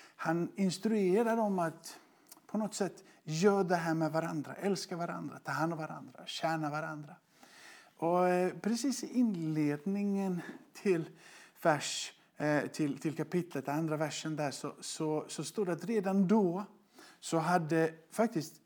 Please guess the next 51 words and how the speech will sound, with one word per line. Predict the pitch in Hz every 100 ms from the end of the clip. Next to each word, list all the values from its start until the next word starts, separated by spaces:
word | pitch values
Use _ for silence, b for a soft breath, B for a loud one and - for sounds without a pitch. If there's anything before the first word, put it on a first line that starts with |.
| _ -
djävulen, | 180 202 135 131 160 185
det | 139 139
ska | 165
inte | 143
vara | 143
en |
predikan | 151 156 156 131
om | 127
djävulen, | 202 143 131 151
jag | 143
lovar, | 160 139
så | 135 139
var |
inte | 143 151
rädd | 160 143
när | 143
du | 143
sitter | 170 170
där | 156 151
hemma, | 170 151 151 147 B B
och, | - 139
och, | 147 147 143
och, | 147
utan | 147 143 139 143 127
det | 139 131
ska | 135
vara |
en | 139
predikan | 151 151 143 135 135
om | 135
hur | 123
stor | - 127
Gud | 117 123 123 131
är | 123
och | 110
hur | 110
mäktig | 123 131 107
Jesus | 127 127 127 139
är. | 127 B B
Men | 156 185
redan, | 247 208 196 185 B B
eh, | - 147 147 - 165
redan | 214 185 175 175
där | 190
så | - 170
står | 156 190
det | 170 160 - -
att | 147 139 - -
djävulen | 151 165 156 143 131
hade | 127 139
gett | 156 139 -